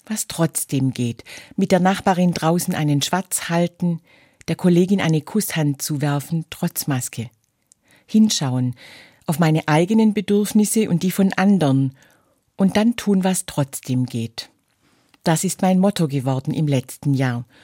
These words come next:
So mache ich's auch mit den Kindern in der Schule. Wenn sie nicht gemeinsam zum Unterricht kommen dürfen, lade ich sie einzeln ein und verbringe eine Stunde pro Woche mit jedem Kind alleine.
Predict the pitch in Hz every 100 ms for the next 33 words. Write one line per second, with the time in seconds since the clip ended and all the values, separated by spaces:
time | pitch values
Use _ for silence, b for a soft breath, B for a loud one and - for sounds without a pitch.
0 | b b b b b - - 170 170 196
1 | 185 - 151 151 165 170 160 - 156 143
2 | 143 147 165 170 - 147 117 107 - _
3 | _ _ b b b b b b b b
4 | - 190 214 214 - 190 175 220 247 226
5 | 214 214 202 185 190 - 185 180 175 175
6 | 160 170 170 b b b - 180 175 185
7 | 196 - 220 160 151 - 123 - 131 135
8 | 135 139 139 - 143 160 175 - 160 185
9 | 175 185 180 170 175 156 165 180 180 156
10 | 147 135 - 147 - 170 131 117 113